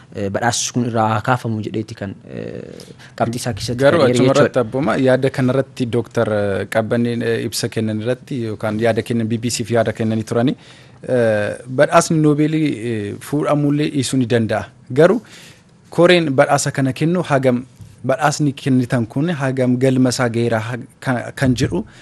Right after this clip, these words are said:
Speaker 2: isarratti akka isaan yaadaniif kan isaan xalayaa kana barreessan maaliif? Eh, wantoota ijoo nuni kaasne kana keessattis waa'ee nageenya biyya keenyaa, eh, waa'ee nageenya Itiyoo Eertiraa, akkasumas sirni dimookiraasii, mirga namummaa,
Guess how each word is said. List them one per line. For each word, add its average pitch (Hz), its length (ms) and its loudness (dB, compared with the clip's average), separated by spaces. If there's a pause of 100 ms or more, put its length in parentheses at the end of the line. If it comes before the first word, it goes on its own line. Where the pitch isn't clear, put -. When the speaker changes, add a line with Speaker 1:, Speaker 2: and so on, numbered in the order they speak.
(140)
Speaker 2:
isarratti 147 420 0
akka 135 160 -4
isaan 127 200 0
yaadaniif 113 640 -2
kan 110 160 -4
isaan 117 240 -2 (180)
xalayaa 123 320 2
kana 117 200 0
barreessan 113 460 -2
maaliif? 123 320 0 (600)
Eh, 110 360 2
wantoota 139 380 2
ijoo 143 320 4
nuni 131 200 4
kaasne 123 340 0
kana 123 180 0
keessattis 156 580 -4 (340)
waa'ee 120 180 6
nageenya 139 380 4
biyya 120 200 2
keenyaa, 120 520 -4 (120)
eh, 127 200 -2
waa'ee 127 220 4
nageenya 131 420 2
Itiyoo 123 300 -4
Eertiraa, 117 480 0 (440)
akkasumas 139 560 0
sirni 131 220 0
dimookiraasii, 123 600 0
mirga 123 360 2
namummaa, 117 440 0